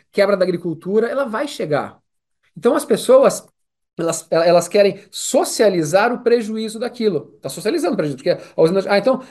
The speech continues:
essa usina tem um, um risco bom. Não, a gente tem que considerar nos nossos investimentos o impacto que ele causa.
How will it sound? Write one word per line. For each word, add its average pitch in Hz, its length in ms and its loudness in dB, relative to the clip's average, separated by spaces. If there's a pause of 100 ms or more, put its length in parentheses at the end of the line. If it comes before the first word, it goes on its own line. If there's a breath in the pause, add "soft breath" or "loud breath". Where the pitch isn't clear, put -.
essa - 240 0
usina 233 240 0
tem 269 140 -2
um, 262 160 -4
um 214 60 2
risco 254 260 -2
bom. 190 400 2 (240)
Não, 320 320 -2
a 175 80 -6
gente 247 240 -6
tem 311 300 -4
que 359 100 -2
considerar 196 600 -2
nos 208 100 -4
nossos 185 240 -4
investimentos 170 540 -8
o 214 40 -4
impacto 175 340 -4
que - 80 -10
ele 180 80 -4
causa. 113 440 -6